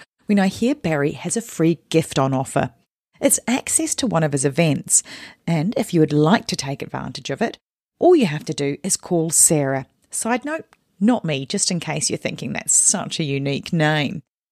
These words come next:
Alternatively, if you don't fancy giving Sarah a call, then go to his website for details. The website that he is named after his book, which is handily on display just above the blue phallus award over his shoulder, right in shot.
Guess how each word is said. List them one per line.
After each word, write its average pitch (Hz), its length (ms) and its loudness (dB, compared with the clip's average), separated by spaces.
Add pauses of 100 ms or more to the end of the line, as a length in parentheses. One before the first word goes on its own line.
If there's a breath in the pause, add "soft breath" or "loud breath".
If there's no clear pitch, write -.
(120)
Alternatively, 262 960 2
if 190 200 -4
you 170 160 -4
don't 214 340 4
fancy 143 340 -6
giving 135 300 -8
Sarah 139 460 0
a - 20 -6
call, 156 480 -2
then 226 240 2 (260)
go 202 220 6
to 214 140 -2
his 190 180 2
website 143 460 -2
for 160 80 -2
details. 151 680 -2 (240)
The 208 140 0
website 180 640 0
that - 140 -2
he 175 200 0
is 185 160 -2
named 165 320 -4
after 151 380 -4
his 143 100 -2
book, - 340 0
which 262 440 0 (100)
is 226 140 0 (100)
handily 240 580 2
on 185 200 -2
display 147 640 0
just - 320 -2
above 160 260 2
the 165 80 -2
blue 151 220 2
phallus 143 360 2
award 147 300 0
over 139 320 2
his 135 140 0
shoulder, 143 500 2 (480)
right 269 320 -2
in 170 140 2
shot. - 500 0